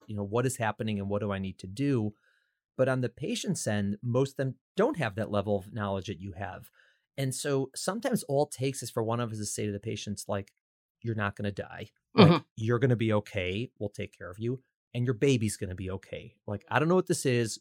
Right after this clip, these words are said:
Speaker 1: but I know what it's not. And you are both gonna be okay." And we sometimes forget to even tell them that. And we just start going through it. "Was it this? Is it this? Is this?" And they're thinking not, "What do I have?" but, "Is my baby gonna live? Am I
Speaker 2: Yeah.
Speaker 1: gonna be okay?" And
Speaker 2: Mm-hmm.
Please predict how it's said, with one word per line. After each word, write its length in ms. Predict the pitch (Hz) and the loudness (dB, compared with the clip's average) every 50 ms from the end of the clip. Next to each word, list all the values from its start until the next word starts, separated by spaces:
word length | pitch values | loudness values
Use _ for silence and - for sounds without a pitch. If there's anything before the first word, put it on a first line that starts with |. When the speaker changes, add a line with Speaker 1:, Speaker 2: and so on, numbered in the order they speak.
| _ - | _ -6
Speaker 1:
but 100 | 107 101 | -4 -2
I 40 | |
know 120 | 104 98 101 | -2 -2 -2
what 100 | 117 - | -2 -4
it's 140 | - - - | -4 -4 -2
not. 360 | 151 143 123 120 123 - - - _ _ _ _ _ _ | 0 2 4 4 2 0 -6 -12 _ _ _ _ _ _
And 200 | 113 113 110 113 | -2 -2 2 4
you 100 | 127 135 | 6 6
are 60 | 135 127 | 6 6
both 260 | - 127 117 - - | 6 4 2 2 0
gonna 140 | 120 107 101 | -2 -2 -2
be 160 | 104 104 107 | 0 0 0
okay." 420 | 107 104 - - 160 185 185 160 113 | 0 -2 -6 -4 0 2 2 2 2
And 180 | 131 131 127 - _ _ _ _ _ - | 2 0 -2 -4 _ _ _ _ _ 4
we 80 | 165 | 4
sometimes 340 | 160 - 240 240 247 240 208 | 4 4 0 -4 -4 -6 -2
forget 300 | - 160 143 160 160 160 | 0 0 2 2 0 0
to 60 | - 170 | 0 -2
even 140 | 143 131 | -2 -2
tell 220 | 113 - - 156 175 | -2 2 2 4 4
them 160 | 190 139 98 | 4 2 0
that. 260 | 87 - - - - - _ _ - _ _ _ | -2 -6 -10 -14 -16 -18 _ _ -20 _ _ _
And 120 | - 143 143 | 2 4 4
we 80 | 143 | 4
just 160 | 127 170 180 - | 4 4 2 2
start 160 | - 175 - | 2 0 2
going 220 | - 139 127 123 117 | 4 4 4 4 2
through 140 | - 120 | 0 -2
it. 60 | - - | -2 -2
"Was 140 | 104 - | -4 -6
it 80 | - - | -6 0
this? 180 | - 139 135 - | 2 2 2 2
Is 120 | 110 95 104 | -2 -4 -6
it 100 | 98 - | -2 0
this? 180 | 139 139 - | 0 0 0
Is 80 | 117 101 | 0 0
this?" 180 | 123 151 - - | 0 -2 0 0
And 180 | 131 117 113 | -2 0 2
they're 140 | 147 226 285 | 4 4 4
thinking 560 | 285 - - 127 110 - 120 107 104 104 101 - _ | 4 2 0 0 0 2 0 0 0 0 -2 -4 _
not, 260 | 123 113 110 107 - - _ _ _ _ _ | -2 -2 -2 -2 -4 -6 _ _ _ _ _
"What 160 | 117 127 127 | 0 2 4
do 100 | 123 113 | 4 2
I 60 | 107 | 2
have?" 460 | 101 - 156 190 214 - - 104 107 101 | 0 0 -2 0 0 0 -2 -4 0 2
but, 220 | 120 113 - - _ _ _ _ _ _ _ - | 2 2 2 0 _ _ _ _ _ _ _ -6
"Is 80 | - | -4
my 120 | 139 117 104 | -4 -2 2
baby 220 | 135 151 165 165 | 2 2 2 2
gonna 160 | 107 92 92 92 | -2 -4 -6 -8
live? 300 | 69 - - - - _ _ - | -10 -14 -18 -20 -20 _ _ 8
Am 140 | - - 113 | 8 10 12
I 40 | 131 | 12
Speaker 2:
Yeah. 40 | 127 | 10
Speaker 1:
gonna 120 | 127 127 117 | 10 8 6
be 140 | 110 110 113 | 6 4 2
okay?" 480 | 131 - - - 156 156 139 123 - | 2 0 0 2 6 8 8 8 6
And 200 | - 214 196 160 165 | 8 10 12 12 12
Speaker 2:
Mm-hmm. 120 | 156 - | 10 8